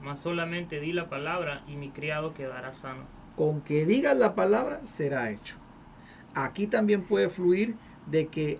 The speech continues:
Speaker 2: alguien nos llame, por ejemplo, de Colombia o de Argentina o de Francia o de España y nos digan, "Por favor, oren por un milagro", podemos dar la palabra desde aquí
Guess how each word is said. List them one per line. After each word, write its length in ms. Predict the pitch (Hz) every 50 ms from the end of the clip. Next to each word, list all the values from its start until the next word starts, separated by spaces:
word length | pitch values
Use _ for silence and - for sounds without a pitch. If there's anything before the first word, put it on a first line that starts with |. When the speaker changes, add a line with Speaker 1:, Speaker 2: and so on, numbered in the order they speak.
| -
Speaker 2:
alguien 440 | - 170 185 202 208 214 208 196 190
nos 280 | 175 165 156 143 131 139
llame, 360 | 151 180 202 214 220 220 202
por 200 | 170 - 156 139
ejemplo, 460 | 139 120 151 180 180 175 - 165 156 147
de 460 | 131 120 113 113 113 113 110 110 - -
Colombia 800 | - 120 139 190 214 226 214 202 190 190 190 185 185 175 175 170 143
o 260 | 127 120 113 110 110
de 120 | 110 113 104
Argentina 880 | 208 - - 113 113 117 - - 254 247 226 220 208 202 196 180 170
o 80 | - 127
de 100 | 123 -
Francia 540 | - - 202 220 240 233 208 - - 156 147
o 40 | -
de 80 | -
España 560 | 120 - - - - 240 240 233 226 214 202 180
y 60 | 170
nos 220 | 160 156 151 156
digan, 360 | 160 208 214 208 202 196 185 - - - - - - -
"Por 140 | - 170 -
favor, 360 | - 160 160 170 185 196 208
oren 280 | 226 240 233 233 214 175
por 260 | - - 185 180 190
un 140 | 220 226 214
milagro", 500 | 208 202 202 214 226 240 254 240 214 180
podemos 560 | - 165 156 156 160 165 175 170 160 151 147
dar 180 | 156 160 160 151
la 200 | 147 143 139 - -
palabra 520 | 127 123 127 139 160 226 254 277 285 277
desde 260 | 262 247 226 196 202 196
aquí 320 | 180 185 - 196 190 180